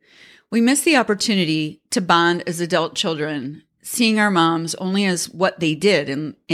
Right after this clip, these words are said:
or didn't do when we were little. Because once we no longer are little, we should not be relating to our moms solely in the capacity and the role that they played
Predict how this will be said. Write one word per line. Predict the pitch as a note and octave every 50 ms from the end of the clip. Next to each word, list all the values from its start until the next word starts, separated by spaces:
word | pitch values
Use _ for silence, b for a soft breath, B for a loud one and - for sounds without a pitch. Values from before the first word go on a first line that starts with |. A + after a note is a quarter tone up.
| D#3 - -
or | E3 E3+ D#3+
didn't | D#3+ F#3 F#3 F#3+ B2+ G#2
do | C#3 D3 D3 C#3+
when | D3 C#3+ C#3+
we | C#3+ C#3+
were | C3+ C#3+
little. | C#3+ D#3 D3+ - - - - D3 - _ _ _ _ _ _ _ _ _ _ _ _ _ _ _ _ _ _ _ _ -
Because | - A3+ - D4 B3+ -
once | G#3 A#3+ B3+ C#4 -
we | - C#4+ B3+
no | A3+ F#3+ F#3+
longer | F#3 F3 E3+ E3+ E3 D#3 - -
are | - E3 F3+ F3+ F3
little, | G3 G#3+ A3 A#3 A#3+ B3 B3+ B3+ B3 - _ _ _ _ _ _ _ _
we | - G3+
should | G#3+ - C4+ G#3
not | A3+ B3 C4 D4 D4
be | C#4 A#3
relating | G3 E3 E3 D#3+ E3 E3+ F3 F#3 F#3
to | - - D#3
our | C#3 C3
moms | C#3 D3 D3+ C#3 A#2+ G#2+ G2 B2 D3+ D#3 - - - _ b b b b b b -
solely | - - - A#3+ G#3+ A3 A3+ A3+ -
in | F3+
the | F3+ F3
capacity | - F3+ D#3 G3 G3 D#3 F3 F3+ - - E3 E3 D#3+
and | D#3 D#3 D#3
the | C#3+
role | C3+ D#3 E3 E3 D#3+ D#3+
that | D3+ C#3 -
they | D3 D3
played | D3 - - E3 E3+ D#3+ D#3 D#3 D3 -